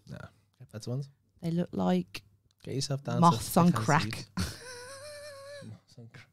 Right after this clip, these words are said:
Speaker 1: moths on crack.
Speaker 2: Yeah.
Speaker 1: Like fucking Marmaduke.
Speaker 2: Nah, Marmaduke was a beautiful moth. It was scary.
Speaker 1: Marmaduke would have took your whole fucking back up.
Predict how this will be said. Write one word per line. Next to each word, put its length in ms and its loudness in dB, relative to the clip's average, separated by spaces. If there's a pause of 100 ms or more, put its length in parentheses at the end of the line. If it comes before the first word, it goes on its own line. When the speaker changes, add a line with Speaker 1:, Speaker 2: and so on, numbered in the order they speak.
(420)
Speaker 1:
moths 260 -14
on 140 -12
crack. 160 -16 (560)
Speaker 2:
Yeah. 240 -4
Speaker 1:
Like 160 -12
fucking 320 -20
Marmaduke. 440 -6 (120)
Speaker 2:
Nah, 380 0
Marmaduke 580 2
was 160 0
a 40 -2
beautiful 480 0
moth. 420 0 (1040)
It 40 -20
was 100 -20
scary. 500 -4
Speaker 1:
Marmaduke 460 -4
would 80 0
have 100 0
took 160 -8
your 80 -6
whole 180 -6
fucking 320 -8
back 280 -6
up. 100 -4